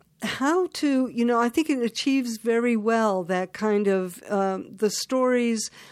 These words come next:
within the larger story without letting the larger story overwhelm it. But nonetheless, it is set within the pandemic.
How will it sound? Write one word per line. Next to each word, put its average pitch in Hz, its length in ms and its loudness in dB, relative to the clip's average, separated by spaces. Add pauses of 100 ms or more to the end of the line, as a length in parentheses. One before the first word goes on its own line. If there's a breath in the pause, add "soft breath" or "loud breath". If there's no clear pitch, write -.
within 233 300 0
the 220 100 2
larger 226 400 0
story 208 460 0
without 202 420 -2
letting 196 280 2
the 190 80 2
larger 185 360 0
story 180 460 -4
overwhelm 185 600 0
it. 170 180 -6
But 214 120 0
nonetheless, 269 640 2
it 226 80 2
is 240 200 2
set 240 240 0
within 185 300 0
the 165 80 -2
pandemic. 170 720 -4